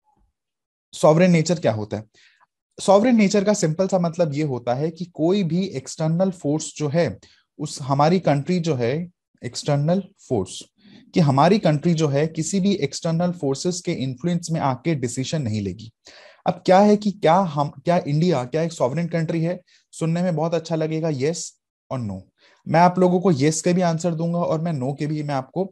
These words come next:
आर्गुमेंट्स दूंगा। आप लोग खुद डिसाइड करके बताना कि क्या इंडिया सॉवरेन कंट्री है। सॉवरेन जो है वो हम पेपर में है,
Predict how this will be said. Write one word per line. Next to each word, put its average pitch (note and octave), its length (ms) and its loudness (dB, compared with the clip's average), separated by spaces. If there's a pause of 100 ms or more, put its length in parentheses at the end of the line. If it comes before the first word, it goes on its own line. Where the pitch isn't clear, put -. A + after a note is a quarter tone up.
(200)
आर्गुमेंट्स A#2+ 480 2
दूंगा। C#3+ 200 -4
आप B2 220 -4
लोग D3+ 80 -4
खुद D#3 180 -2
डिसाइड C3 320 -2
करके C3+ 220 -4
बताना A#2 380 -4 (440)
कि C#3 80 -4
क्या E3+ 400 2 (200)
इंडिया C#3 300 2
सॉवरेन C#3 380 0
कंट्री C3+ 340 -4
है। A#2+ 220 -2 (360)
सॉवरेन F#3+ 460 2
जो G3+ 140 0
है F3 200 0
वो E3+ 140 -2
हम F#3+ 140 -2
पेपर B2+ 360 -4
में A#2+ 120 -4
है, G2+ 160 -10